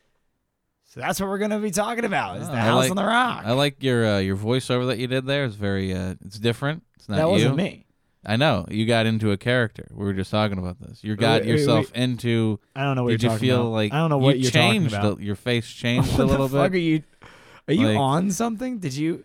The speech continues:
Speaker 1: are you,
Speaker 2: there,
Speaker 1: did
Speaker 2: there was
Speaker 1: you
Speaker 2: something
Speaker 1: ch-,
Speaker 2: in that nap I took.
Speaker 1: did you chug NyQuil to take that nap?
Speaker 2: Oh.
Speaker 1: And you're still coming down off the, uh,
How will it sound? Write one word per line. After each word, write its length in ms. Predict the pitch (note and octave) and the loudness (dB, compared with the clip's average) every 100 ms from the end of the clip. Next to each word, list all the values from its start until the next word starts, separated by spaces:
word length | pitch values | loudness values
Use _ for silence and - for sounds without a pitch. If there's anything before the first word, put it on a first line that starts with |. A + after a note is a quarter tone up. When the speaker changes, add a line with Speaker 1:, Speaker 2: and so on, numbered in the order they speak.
| _ _ _ _ _ - | _ _ _ _ _ -4
Speaker 1:
are 40 | |
you, 80 | D3 | -2
Speaker 2:
there, 140 | A2 | 0
Speaker 1:
did 140 | A2+ G2+ | -2 2
Speaker 2:
there 100 | C3+ | 4
was 80 | D3+ | 6
Speaker 1:
you 40 | |
Speaker 2:
something 240 | F#3+ E3+ D3 | 4 4 2
Speaker 1:
ch-, 20 | |
Speaker 2:
in 100 | C3 | 2
that 160 | A2 | 0
nap 320 | G#2+ B2 B2+ A#2 | 2 2 2 0
I 120 | F#2+ | -2
took. 200 | G2 F#2 | -4 -4
Speaker 1:
did 100 | C3 | -2
you 120 | G3+ | -2
chug 440 | E3 - D3+ D3+ | -2 -2 0 2
NyQuil 520 | C#3 B2 C#3 - D#3 D3 | 2 0 0 0 -2 -2
to 100 | A2+ | -4
take 280 | - B2+ | -2 -2
that 180 | G3+ F#3+ | -2 -4
nap? 320 | G3+ A3 A#3 - | -2 -4 -6 -8
Speaker 2:
Oh. 60 | - E3 | -10 -6
Speaker 1:
And 140 | C#3+ | -4
you're 80 | C3 | -2
still 340 | G#2+ - D#3+ D3 | -4 -4 -4 -2
coming 360 | - C3 C3 | -2 -2 0
down 260 | A#2+ A2+ C3+ | 0 0 0
off 240 | B2 A2+ | -2 -4
the, 200 | - A2 | -4 -2
uh, 40 | G#2 | -2